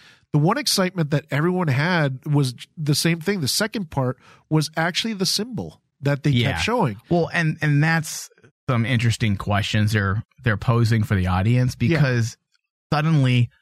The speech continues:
Speaker 2: by, by way of one story and one group of characters, they managed to then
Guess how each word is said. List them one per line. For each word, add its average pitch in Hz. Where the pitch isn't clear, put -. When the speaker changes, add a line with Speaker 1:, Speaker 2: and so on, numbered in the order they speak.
Speaker 2:
by, 117
by 120
way 135
of 107
one 147
story 92
and 123
one 143
group 120
of 104
characters, 135
they 120
managed 123
to 117
then 110